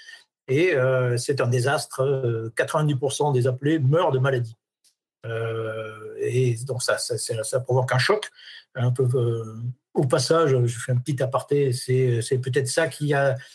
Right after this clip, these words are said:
inspiré la, la guerre des mondes de H G Wells, où à la fin les Martiens meurent tous de maladie. Euh, oui, oui, je me, c'est, c'est écrit trois ans après l'expédition de Madagascar, donc je me suis toujours demandé si c'était pas ça qui l'avait inspiré. Mais bon,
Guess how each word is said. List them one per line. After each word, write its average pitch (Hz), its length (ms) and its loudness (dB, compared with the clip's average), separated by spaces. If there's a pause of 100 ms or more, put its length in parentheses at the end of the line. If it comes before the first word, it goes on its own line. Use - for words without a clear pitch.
(180)
inspiré 156 640 2
la, 131 540 2
la 135 160 0
guerre 135 260 2
des 139 120 2
mondes 151 360 2
de 123 540 0
H 131 120 0
G 131 120 2
Wells, - 340 0 (520)
où 131 200 2
à 131 60 2
la 127 80 0
fin 123 160 0
les 143 100 0
Martiens 151 380 -2
meurent 143 220 0
tous 156 140 0
de 131 80 2
maladie. 127 420 2 (460)
Euh, 120 560 0 (560)
oui, 170 160 2
oui, 170 280 2
je 135 120 0
me, 143 200 0
c'est, 151 180 0
c'est 156 220 0
écrit 190 180 -2
trois 180 240 2
ans 180 60 4
après 170 240 0
l'expédition 151 420 -2
de 147 60 -2
Madagascar, 135 560 0
donc 127 120 0
je 123 80 -4
me 120 40 -8
suis - 200 -12
toujours 143 200 0
demandé 139 240 2
si - 100 -6
c'était - 140 -6
pas 131 100 -4
ça 160 160 -2
qui 131 140 -6
l'avait 123 160 2
inspiré. 123 280 -2
Mais 127 100 -2
bon, 123 100 -2